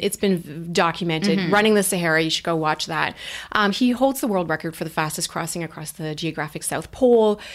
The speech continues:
Speaker 1: He's run across, you know, in, in hot climates, but he's also run in, in freezing cold climates as well. Um, Lake Baikal, the Gobi Desert. I mean, he's just done it all. And, and,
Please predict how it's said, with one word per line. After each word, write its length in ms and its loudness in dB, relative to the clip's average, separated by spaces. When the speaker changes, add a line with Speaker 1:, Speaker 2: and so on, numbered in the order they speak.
Speaker 1:
He's 280 2
run 260 4
across, 800 2
you 80 -2
know, 160 0
in, 140 2
in 500 -2
hot 400 -4
climates, 420 4
but 140 2
he's 160 4
also 320 2
run 320 2
in, 100 2
in 160 0
freezing 400 0
cold 560 0
climates 500 -2
as 140 -6
well. 420 4
Um, 460 -2
Lake 220 -4
Baikal, 440 -2
the 60 0
Gobi 240 0
Desert. 540 0
I 40 -2
mean, 120 0
he's 320 -4
just 240 -8
done 160 -2
it 100 -4
all. 220 0
And, 240 -2
and, 100 -2